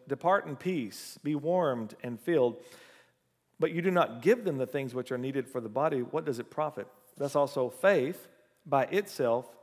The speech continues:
if it does not have works, is dead." Verse eighteen, "But someone will say, 'You have faith and I have works. Show me your faith without your works, and I will show you my faith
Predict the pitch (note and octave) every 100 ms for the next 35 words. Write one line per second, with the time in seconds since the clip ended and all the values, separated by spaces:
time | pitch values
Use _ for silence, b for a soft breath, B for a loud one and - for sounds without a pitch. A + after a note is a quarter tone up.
0 | - C3+ C#3 C3 A#2+ B2+ C3+ C3+ - -
1 | F3+ D3 A2+ B2 A3+ A#2+ - - - -
2 | _ _ _ _ _ _ _ _ C#3 A#2+
3 | G#2+ E3+ E2 _ _ _ _ _ _ _
4 | _ _ _ - C#3 E3+ F3+ E3 F3+ D#3+
5 | A2 B B B G3 - C#4+ C#4+ A#3 F#3+
6 | - E3+ E3 F3 - - - _ _ C3
7 | A#3 A#3 F3+ D3 - D3+ D3 D3 - _
8 | C3+ D#3+ A3+ F3 C3+ C3+ A#3 D3+ G#2 -
9 | - - _ _ _ - A3+ A3+ F#3 F3+
10 | F3 F#3 F3 E3 - - D3+ G#3 C#4+ D#3
11 | B2 A#2 - C3 D#3+ D3+ C3 D3+ C#3 C3+
12 | B2+ B2+ G#3 A3 C3+ B2 B2